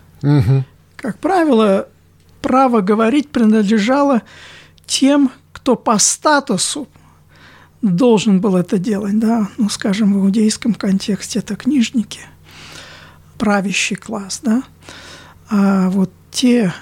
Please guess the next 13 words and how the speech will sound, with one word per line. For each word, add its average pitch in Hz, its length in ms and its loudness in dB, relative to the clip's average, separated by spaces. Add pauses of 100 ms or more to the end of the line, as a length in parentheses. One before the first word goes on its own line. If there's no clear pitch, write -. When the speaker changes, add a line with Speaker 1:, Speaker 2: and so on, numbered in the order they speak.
(100)
Speaker 2:
которые 208 400 -2
принадлежали 196 640 2
к - 160 -16
числу - 360 -6
последователей 220 920 -2
Иисуса - 380 -4
Христа, 226 360 -4
по 226 120 -4
определению 226 600 0
должны 196 340 0
сидеть 214 440 -2
и 226 40 0
слушать. - 640 -4